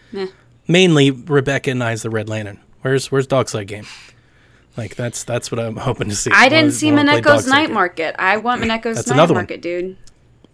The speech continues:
Speaker 2: Mm-hmm.
Speaker 1: It was supposed to
Speaker 2: Mm-hmm.
Speaker 1: come out by last, it was supposed to come out late last year. It's still not here.
Speaker 2: Unfortunately, Rebecca, I don't,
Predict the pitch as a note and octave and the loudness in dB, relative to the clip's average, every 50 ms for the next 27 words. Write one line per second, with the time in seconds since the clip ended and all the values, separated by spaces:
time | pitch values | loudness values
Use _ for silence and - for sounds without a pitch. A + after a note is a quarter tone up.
0 | _ _ - B2+ B2+ C3 C3+ C3+ C3 D#3+ F#3 F#3+ G3+ G3+ - - - - - - | _ _ -10 -8 -6 -4 -4 -4 -4 -4 -4 -4 -6 -8 -8 -4 -2 0 0 0
1 | C#3 C#3 E3+ G3+ A#3 A3+ A3 A#3 B3+ - - - G3 F#3+ F#3+ F#3+ F#3+ F#3+ F3+ F3 | 0 -2 -2 -2 -4 -4 -2 -2 -2 -2 -2 0 0 0 0 0 -2 -4 -6 -8
2 | F3 F3 E3+ E3+ F3+ F#3 F#3+ - - - - - - - - - - - _ _ | -8 -6 -2 0 2 2 2 0 -4 -12 -14 -14 -14 -14 -14 -16 -16 -20 _ _
3 | _ _ _ _ _ _ _ _ _ _ _ _ _ _ _ _ _ _ _ _ | _ _ _ _ _ _ _ _ _ _ _ _ _ _ _ _ _ _ _ _
4 | _ _ - G3+ - - - B3 B3 - - A#3 A#3 - - E3 E3 F3+ F#3+ G3+ | _ _ -12 -12 -12 -10 -10 -10 -10 -10 -8 -4 -2 -2 -2 -2 -4 -6 -6 -6
5 | - F3 F3+ F3+ G3 G3 - - F3+ F3+ G#3 A3 - - - _ _ _ _ _ | -6 -4 -2 -2 -2 -4 -8 -10 -10 -10 -8 -10 -10 -12 -16 _ _ _ _ _
6 | _ _ _ _ _ _ _ _ - - - - A2+ A2 A2+ - - D#3+ E3+ F3 | _ _ _ _ _ _ _ _ -20 -20 -16 -14 -12 -12 -10 -4 -2 0 0 0
7 | - F#3+ F3+ E3 - E3+ D#3 D3+ D3 C#3 D3 D3 C3+ - C#3+ C3 C3 A#2+ - _ | 2 0 0 0 0 -4 -4 -2 -2 -2 -2 -2 -2 -2 -2 -4 -4 -6 -10 _
8 | _ _ _ - D#3 E3+ F3+ F3 E3+ D#3 | _ _ _ 2 4 4 6 4 4 0